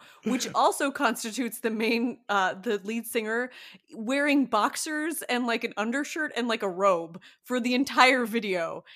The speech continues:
Speaker 1: And I'm like, "Also, bro, did you know that you're on T V? Like, this is
Speaker 2: Oh.
Speaker 1: going to, like, I don't understand. This is what you're, this is what we're working with?"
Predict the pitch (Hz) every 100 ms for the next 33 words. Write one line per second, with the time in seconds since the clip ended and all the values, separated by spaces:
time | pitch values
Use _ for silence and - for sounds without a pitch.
0 | - 254 285 285 294 269 254 - 262 285
1 | 240 202 226 226 202 196 233 269 254 254
2 | 254 - 254 233 - 226 247 254 262 269
3 | 254 254 220 170 - _ _ _ _ -
4 | 240 233 214 277 - 269 233 - 247 254
5 | - 269 233 - - 240 233 247 254 254
6 | 254 269 - 269 202 175 185 202 254 240
7 | 254 254 262 247 233 254 240 247 240 247
8 | 247 269 285 277 302